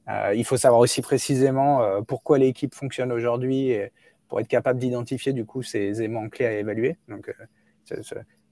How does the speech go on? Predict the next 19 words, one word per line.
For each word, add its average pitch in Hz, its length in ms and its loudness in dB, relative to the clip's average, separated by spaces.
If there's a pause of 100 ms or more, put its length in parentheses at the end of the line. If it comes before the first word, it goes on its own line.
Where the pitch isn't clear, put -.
bien 127 320 0
comprendre, 139 480 0
bien 123 240 0
lire, 143 380 4
du 123 100 -2
coup, 131 340 0
euh, 98 160 0 (340)
euh, 101 420 -4
les 113 140 -2
codes 131 300 -2
de 117 100 -2
ton 110 180 -12
équipe, 123 440 -6
euh, 98 260 -4
qui - 160 -14
sont 113 220 -12
des 107 120 -4
codes 127 220 -4
que 101 220 -8